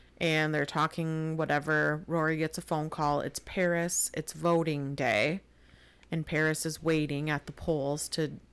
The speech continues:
greet people. And Rory says, "Get out of there.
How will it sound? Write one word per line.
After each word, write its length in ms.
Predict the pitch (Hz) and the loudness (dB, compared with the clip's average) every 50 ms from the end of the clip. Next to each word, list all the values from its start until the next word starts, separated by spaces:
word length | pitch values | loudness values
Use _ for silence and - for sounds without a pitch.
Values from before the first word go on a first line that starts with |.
| _ - 180 | _ -14 -10
greet 420 | - - 175 185 185 151 - - | -6 -2 -2 0 0 -2 -6 -8
people. 600 | - - 139 127 - - 120 135 139 139 143 - - - | -8 -6 -6 -6 -4 -2 0 0 0 0 -2 -4 -4 -4
And 320 | 156 151 147 147 147 - - - | -2 -2 -2 -4 -6 -8 -10 -10
Rory 380 | 160 160 156 147 143 151 151 151 | -6 -4 -2 0 0 0 0 0
says, 320 | - - 147 151 151 - - - | 0 0 0 0 0 -2 -6 -4
"Get 280 | - 151 151 165 - - | 0 2 2 2 0 0
out 220 | - 151 156 151 151 | -2 -2 0 0 -2
of 180 | 151 139 139 - | -4 -4 -6 -4
there. 400 | 127 117 113 135 139 156 185 | -2 0 0 2 2 0 -2